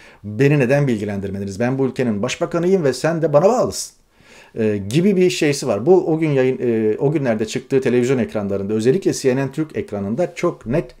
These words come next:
hissediliyor. Haliyle Binali Yıldırım da belli ki o gün kendinin ortadan kaldırılacağını düşündü, düşünmüş olabilir. Bu konuda belli duyumları var ama bunu açık etmiyor ve ondandır belki de Anadolu Ajansı'nın editör masasında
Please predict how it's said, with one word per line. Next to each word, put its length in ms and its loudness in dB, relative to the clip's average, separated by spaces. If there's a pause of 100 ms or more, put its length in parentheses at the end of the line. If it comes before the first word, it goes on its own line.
(100)
hissediliyor. 600 -2 (460)
Haliyle 540 4
Binali 240 0
Yıldırım 380 2
da 120 2
belli 260 2
ki 100 -6
o 140 2
gün 180 -2
kendinin 580 -2
ortadan 560 -2
kaldırılacağını 840 -4
düşündü, 460 -4
düşünmüş 580 -6
olabilir. 540 -2 (400)
Bu 120 -6
konuda 480 0
belli 260 0
duyumları 400 0
var 140 0
ama 360 -2
bunu 220 -4
açık 260 -8
etmiyor 480 -2 (400)
ve 240 4
ondandır 520 0
belki 300 -4
de 180 4 (400)
Anadolu 380 4
Ajansı'nın 540 -2
editör 440 2
masasında 800 -4